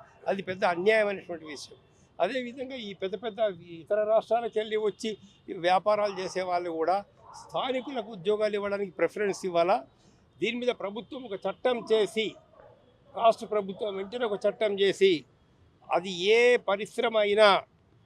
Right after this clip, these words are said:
అది ఏ పెద్ద షాప్ అయినా, ఏదైనా కూడా ఎనభై ఐదు శాతం, కనీసం ఎనభై ఐదు శాతం ఉద్యోగాలు స్థానికులకు ఇవ్వాలా ఖచ్చితంగా. అది ఎవరు మా-, మాల్ పెట్టినా, ఎవరు పెద్ద బిజినెస్ కాంప్లెక్స్ పెట్టినా,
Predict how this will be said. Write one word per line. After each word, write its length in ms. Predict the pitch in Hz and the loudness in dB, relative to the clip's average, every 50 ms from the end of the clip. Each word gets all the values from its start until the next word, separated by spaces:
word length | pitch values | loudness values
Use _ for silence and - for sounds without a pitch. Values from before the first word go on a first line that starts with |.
| _ _ 147 | _ _ 0
అది 160 | 175 180 196 | 0 2 6
ఏ 200 | 202 214 233 226 | 8 8 8 8
పెద్ద 380 | 185 208 202 180 185 202 220 | 4 2 0 0 0 -2 -2
షాప్ 380 | 208 - 202 208 240 233 - 220 | 0 2 2 4 4 4 4 4
అయినా, 460 | 220 208 202 196 208 208 202 185 139 - - _ - - - - - - | 4 4 4 4 4 4 4 2 0 -4 -10 _ -20 -20 -20 -18 -6 0
ఏదైనా 480 | 165 208 226 220 233 220 208 196 185 170 | 2 2 2 2 2 0 0 -2 -4 -4
కూడా 260 | 180 196 208 202 196 - - - - _ _ - | -4 -2 -4 -4 -4 -8 -12 -14 -20 _ _ -6
ఎనభై 340 | 180 208 226 208 208 220 226 | -4 -4 0 2 2 0 2
ఐదు 280 | 220 220 208 208 208 | 0 -2 -4 -4 -6
శాతం, 500 | 180 - 220 220 196 - 202 294 277 196 | 0 4 4 4 4 4 0 -4 -8 -8
కనీసం 600 | 156 - 165 196 226 254 269 262 190 226 233 226 | -2 0 0 0 2 2 0 4 4 4 4 4
ఎనభై 260 | 214 214 220 220 226 214 | 2 2 2 2 2 2
ఐదు 200 | 214 208 196 170 | 2 0 -2 2
శాతం 460 | - 202 220 220 214 - 220 208 - - 160 | 4 6 6 6 6 4 2 2 2 -4 -8
ఉద్యోగాలు 600 | 165 156 151 185 202 202 185 190 185 196 220 233 | -8 -4 -2 -2 -2 -2 -2 -4 -4 -4 -4 -6
స్థానికులకు 720 | 190 - - 180 185 202 214 208 196 - 208 196 - - 202 | -8 -2 0 0 0 2 0 0 -2 -2 -6 -6 -6 -10 -14
ఇవ్వాలా 540 | 175 160 175 170 165 160 175 185 175 151 - - - - - - | -12 -4 -2 0 2 4 6 6 6 4 2 -4 -14 -20 -10 -8
ఖచ్చితంగా. 720 | 165 160 - 196 180 - 185 175 170 160 165 160 143 - - - - - - - - - | -8 -6 -4 -6 -4 -2 -2 -2 4 8 8 10 8 8 2 -8 -20 -20 -20 -18 -4 -2
అది 160 | 151 151 147 143 | -2 -2 0 -2
ఎవరు 400 | 165 190 233 254 254 240 190 - - _ _ _ _ _ _ - - - - | 4 8 8 8 8 8 4 2 -2 _ _ _ _ _ _ -20 -20 -10 -6
మా-, 240 | 160 165 165 165 160 | -4 -2 -2 -2 -2
మాల్ 360 | 156 160 175 190 202 202 185 | 0 2 2 2 2 0 0
పెట్టినా, 420 | 202 196 - 202 202 220 233 262 302 - _ _ _ _ _ _ _ | -2 -2 -2 -2 0 2 0 0 -2 -8 _ _ _ _ _ _ _
ఎవరు 220 | 160 175 208 214 220 | -2 0 0 0 0
పెద్ద 320 | 214 226 214 170 165 214 | -4 -6 -14 -8 -4 -4
బిజినెస్ 400 | 208 170 170 160 170 214 220 190 - _ 208 | -2 -2 -4 -8 -4 -4 -4 -4 -6 _ -10
కాంప్లెక్స్ 460 | - 202 190 180 202 180 - 208 185 | -10 -10 -6 -8 -8 -8 -8 -4 -4
పెట్టినా, 420 | 190 180 - 202 202 196 214 240 | -4 -4 0 0 2 2 2 2